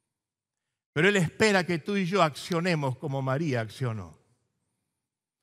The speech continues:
María en un momento sale del montón y va a la fuente correcta y le dice, "Hijo, Jesús, se terminó el vino."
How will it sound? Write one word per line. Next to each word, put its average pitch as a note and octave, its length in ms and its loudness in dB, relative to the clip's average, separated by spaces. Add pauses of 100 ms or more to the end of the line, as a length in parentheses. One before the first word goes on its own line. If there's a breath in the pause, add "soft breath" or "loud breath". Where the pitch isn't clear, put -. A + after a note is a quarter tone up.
(260)
María F#3 300 6
en G#3 100 2
un G#3+ 100 4
momento G3 420 2
sale D#4 520 4
del A3 160 2
montón D#3+ 580 -2 (1200 soft breath)
y F3+ 120 4
va C4 160 8
a C4+ 60 4
la A3 100 2
fuente C4 480 0
correcta G3+ 580 4 (240 loud breath)
y G3+ 120 2
le A3 100 8
dice, G#3+ 460 4
"Hijo, A3 480 2 (180 loud breath)
Jesús, A#3 640 2 (600 loud breath)
se - 260 4
terminó G#3+ 480 4
el A3 100 4
vino." G3 400 2